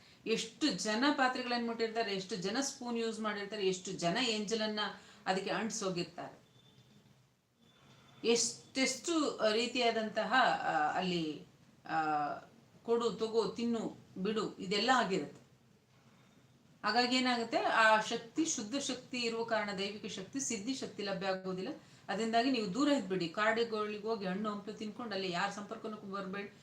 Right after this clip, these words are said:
ಈ ಥರ ಜಪ ತಪ ಮಾಡಿ ಸಿದ್ಧಿ ಶಕ್ತಿಯನ್ನು ಪಡೀರಿ ಅಂತ. ನಂತರದಲ್ಲಿ ಅವ್ರು ಬರೋದಿಲ್ಲ, ಸಮಾಜದ ನಗರ, ಪಟ್ಟಣ, ಪ್ರದೇಶ, ಹಳ್ಳಿ, ಜನ ಸಂಪರ್ಕ ಇದಕ್ಕೆ ಬರೋದಿಲ್ಲ.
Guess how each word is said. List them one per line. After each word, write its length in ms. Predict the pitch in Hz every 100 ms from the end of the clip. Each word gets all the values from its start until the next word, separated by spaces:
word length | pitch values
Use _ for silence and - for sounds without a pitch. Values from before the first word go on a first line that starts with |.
| - - 190
ಈ 80 |
ಥರ 80 | 185
ಜಪ 300 | 180 190 190
ತಪ 220 | 196 190
ಮಾಡಿ 300 | 202 190 185
ಸಿದ್ಧಿ 280 | - 185 180
ಶಕ್ತಿಯನ್ನು 380 | 180 180 185 170
ಪಡೀರಿ 240 | 170 156
ಅಂತ. 100 | 147
ನಂತರದಲ್ಲಿ 520 | 165 208 233 254 254 247
ಅವ್ರು 160 | 226
ಬರೋದಿಲ್ಲ, 420 | 226 247 190 147
ಸಮಾಜದ 480 | - 170 190 196 214
ನಗರ, 260 | 214 190 208 214 220 - -
ಪಟ್ಟಣ, 340 | 214 208 220 214 202
ಪ್ರದೇಶ, 380 | 208 208 214
ಹಳ್ಳಿ, 420 | 214 196 208 214 208
ಜನ 320 | 190 202 202
ಸಂಪರ್ಕ 420 | 208 208 214 -
ಇದಕ್ಕೆ 320 | 214 185 190
ಬರೋದಿಲ್ಲ. 460 | 175 190 208 139